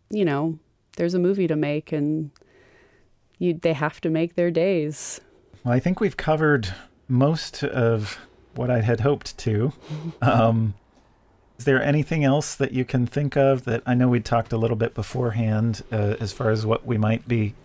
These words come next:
Speaker 2: covering. Is there anything that I've missed or anything that you would like to share?
Speaker 1: I,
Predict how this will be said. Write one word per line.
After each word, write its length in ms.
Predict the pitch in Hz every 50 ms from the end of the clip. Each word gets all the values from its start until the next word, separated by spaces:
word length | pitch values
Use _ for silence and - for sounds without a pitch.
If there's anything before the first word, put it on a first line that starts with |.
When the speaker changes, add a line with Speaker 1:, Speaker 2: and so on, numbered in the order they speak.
| - _ _ _ _ -
Speaker 2:
covering. 420 | - 131 120 117 117 120 120 120 120
Is 140 | 120 - -
there 160 | 127 123 127
anything 360 | 131 143 139 - - 147 139
that 140 | 131 120 -
I've 300 | 127 120 123 131 127 131
missed 340 | 131 131 139 139 - - -
or 60 | 127
anything 360 | 117 113 117 113 - 123 123
that 100 | 120 117
you 100 | - 120
would 100 | 120 113
like 220 | 117 117 117 - -
to 100 | - 113
share? 380 | - - 127 127 131 139 139 - _ _ _ _ _ - -
Speaker 1:
I, 240 | 196 202 202 202